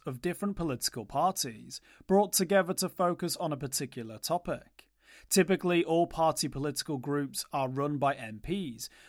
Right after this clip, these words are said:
but can also be organised and funded by private entities,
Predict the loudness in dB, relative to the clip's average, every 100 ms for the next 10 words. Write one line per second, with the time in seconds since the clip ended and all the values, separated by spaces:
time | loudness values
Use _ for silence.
0 | -10 -2 0 2 4 4 4 2 2 2
1 | 4 4 6 6 4 -2 -2 -2 0 0
2 | -2 0 -4 -2 0 0 0 -4 -4 -4
3 | -6 -8 -8 -10 -14 -16